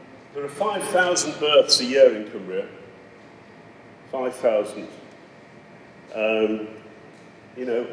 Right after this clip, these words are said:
five thousand is not a big number. Um, I,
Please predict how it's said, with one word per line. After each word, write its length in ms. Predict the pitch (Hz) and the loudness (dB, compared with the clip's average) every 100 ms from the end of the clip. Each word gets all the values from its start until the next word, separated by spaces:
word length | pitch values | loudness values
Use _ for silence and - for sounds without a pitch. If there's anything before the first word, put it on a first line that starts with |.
| - | -12
five 240 | - 170 160 | -8 -8 -6
thousand 420 | 160 135 113 117 | -4 -6 -6 -8
is 220 | - - | -10 -10
not 140 | 151 123 | -8 -8
a 100 | - | -8
big 200 | 107 107 | -10 -10
number. 300 | 98 92 92 - - - - - - - - - | -12 -12 -14 -14 -20 -20 -20 -20 -20 -20 -20 -6
Um, 500 | 113 113 113 113 110 - - - - - - - | -2 0 0 -2 -8 -12 -20 -20 -20 -20 -20 -18
I, 80 | 127 | -16